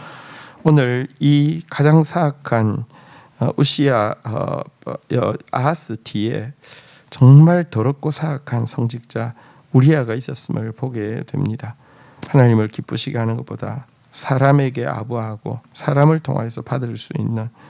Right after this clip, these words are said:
한프러치의 권력과 물질과 쾌락에 그의 영혼을 팔아버린 사악한 우리아의 모습이 오늘 한국 교회의 모습일까 두렵습니다. 나의 모습이 될까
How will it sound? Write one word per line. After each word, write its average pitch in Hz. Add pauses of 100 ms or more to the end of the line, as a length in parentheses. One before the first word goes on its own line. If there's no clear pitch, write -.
(560)
한프러치의 113
권력과 117
물질과 120
쾌락에 143 (280)
그의 110
영혼을 110
팔아버린 120
사악한 - (500)
우리아의 127
모습이 113 (680)
오늘 131
한국 139
교회의 120
모습일까 127
두렵습니다. 120 (480)
나의 147
모습이 131
될까 117